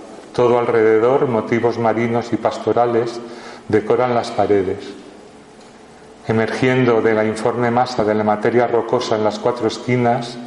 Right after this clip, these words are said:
eh, nos encontramos, aquí podemos ver uno de ellos, aquí, uno de los esclavos de Miguel Ángel, que, que ocupan las cuatro esquinas de la gruta.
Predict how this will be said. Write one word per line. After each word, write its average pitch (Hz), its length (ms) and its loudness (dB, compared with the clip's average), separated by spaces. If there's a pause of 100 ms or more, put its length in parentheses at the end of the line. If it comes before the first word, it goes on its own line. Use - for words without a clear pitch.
(560)
eh, 117 60 -2
nos 110 260 -2
encontramos, 113 1120 -2
aquí 104 220 -2
podemos 107 480 -2
ver 104 160 2
uno 107 260 2
de 117 100 4
ellos, 107 300 -2 (2000)
aquí, 107 360 -4 (1120)
uno 117 260 2
de 110 100 4
los 107 200 -2
esclavos 107 440 0
de 101 100 2
Miguel 101 300 2
Ángel, 98 380 -2 (460)
que, - 320 -2
que 117 120 0
ocupan 113 560 2
las 110 160 0
cuatro 107 380 0
esquinas 98 520 -2
de 95 100 0
la 98 120 2
gruta. 92 400 -6